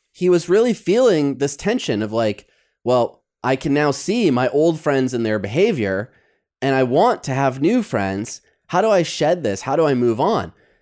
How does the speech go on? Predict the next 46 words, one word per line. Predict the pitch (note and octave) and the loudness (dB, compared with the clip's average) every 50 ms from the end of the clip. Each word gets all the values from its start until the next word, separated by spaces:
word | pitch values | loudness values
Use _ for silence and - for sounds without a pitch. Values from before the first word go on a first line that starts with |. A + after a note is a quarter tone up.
| _ _ _ - | _ _ _ -2
And | F3 G3+ | 0 2
what | G#3+ G#3+ | 2 2
ended | G#3+ A3 G#3 G#3 | 2 2 0 0
up | G#3 G#3 | 0 0
happening | F#3 G3 A#3+ B3 A#3+ G#3 F#3 F3 | -2 -2 -2 -2 -2 0 0 0
is | F3+ E3 D#3 | 0 0 0
the | D#3+ E3 | -2 -2
next | E3+ F3 F#3 - - | 0 -2 -4 -4 -8
event | F3+ D3 F3+ F3 F#3 F3+ | -6 -4 -2 -2 -2 -2
he | F3+ F3 D#3 | -2 0 0
hosted, | D#3 D#3+ G3 F#3+ - A3 A#3 A#3 - _ _ _ _ _ _ _ _ _ _ _ _ | 2 0 0 0 0 -2 -2 -2 -4 _ _ _ _ _ _ _ _ _ _ _ _
those | F3 G3 F#3+ F3 | 0 0 2 2
low | G3+ G#3+ G#3 | 2 2 2
value | G3 G3 G3 G3+ G3+ | 2 2 2 2 0
people | F#3+ - G3+ F3+ F#3 F#3+ | 0 -2 -2 -2 0 0
didn't | F#3+ F#3+ F#3+ | 0 0 0
show | F3+ - F#3+ F3 F3+ | -2 -2 0 2 2
up. | F#3 C3+ F#2+ - - - _ _ _ _ _ - | 2 0 -2 -8 -14 -20 _ _ _ _ _ -2
They | D#3+ E3+ | 0 2
no | E3+ E3+ F3+ | 4 4 4
longer | F3+ F3+ F3+ F3+ F3+ E3+ | 4 2 2 2 0 0
felt | - E3 D#3+ - - | 0 0 -2 -2 -2
comfortable | - D#3 D3 C#3+ - B2+ - - - - _ _ _ - | -4 -4 -4 -4 -6 -6 -6 -8 -10 -14 _ _ _ -4
because | D3 C#3+ C#3+ D3 C#3 C#3 - - | -2 0 0 0 0 -2 -2 0
Eric | C#3 D3 D#3 D#3+ D#3+ D#3+ | 2 2 2 2 0 0
had | - D3 C3+ | -4 -8 -6
started | - D3+ C#3+ C#3+ C3+ C3 | -2 -2 0 0 -2 -4
to | - | -6
change | - - D3 D3+ D3+ D3+ C#3+ C#3+ - - - _ _ _ _ _ _ _ _ _ | -4 -2 0 0 2 2 0 -2 -4 -10 -18 _ _ _ _ _ _ _ _ _
his | - D#3 F#3+ A3 A#3 G#3 D#3 | -2 2 4 4 4 4 2
behavior, | B2+ A#2 A#2 A2 A2 G2+ G2 F#2 E2 F#2 G#2 C#3+ F#3+ - _ _ _ _ _ _ _ _ _ _ | 0 -4 -4 -4 -4 -6 -6 -6 -4 -4 -4 -4 -6 -10 _ _ _ _ _ _ _ _ _ _
the | G#2+ A#2+ C3 | -4 -4 -2
way | B2+ C#3 C3 C3 A#2 | 0 2 2 0 0
he | - - - D#3 F3 A#3+ - | -4 -4 -2 0 0 0 0
communicated | - G3+ D3 C3 A#2+ A2+ A2 G#2+ - - G2 G2 G2 G#2+ A#2+ A#2+ | 0 0 0 2 2 0 0 -2 -4 -4 -4 -2 -2 -4 -2 -2
with | A#2 A#2 A2 - | -2 -2 -2 -2
the | B2 A2 | -2 -2
new | G#2+ A#2+ D3 G3+ | 0 2 2 0
people | - - E3 C#3+ B2+ B2+ A2 | 0 -2 -4 -4 -4 -2 -2
that | A2 | -2
he | G#2+ G#2+ | 0 0
was | G2+ F#2 | -2 -4
bringing | - - G#2+ G#2 G2+ F#2+ | -4 -4 -4 -4 -4 -6
into | G2 F#2+ G2 | -6 -6 -6
his | F#2+ F2+ - | -8 -8 -6
life, | G2 F#2 G#2+ B2 F#3 G3+ - | -4 -4 -2 -2 -4 -6 -10